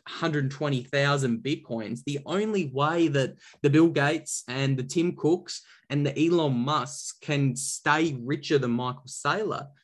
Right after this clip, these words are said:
is to accumulate Bitcoins, because we, well, we both agree Bitcoin's gonna continue to go up in price.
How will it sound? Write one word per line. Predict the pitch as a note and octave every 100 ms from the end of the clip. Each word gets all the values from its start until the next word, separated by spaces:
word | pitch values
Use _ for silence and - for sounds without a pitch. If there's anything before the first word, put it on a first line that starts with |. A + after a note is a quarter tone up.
| _
is | E3+ D3
to | F3
accumulate | C#3 - G3+ G3 G3 G3 -
Bitcoins, | - C4 - B2 - - -
because | C#3 D3 C#3 - -
we, | C#3 D#3 F#3+
well, | C#3+ D3
we | E3 A3+
both | E3 C#3+ C3+
agree | A#2 B2+ A#2+
Bitcoin's | B2 A#2+ C3 B2
gonna | B2 B2 A#2
continue | A#2+ A#2 D3 C#3
to | A#2+
go | A#2+ B2
up | A#2 A#2
in | A2+
price. | D3+ F3+ C#3+ C#3 -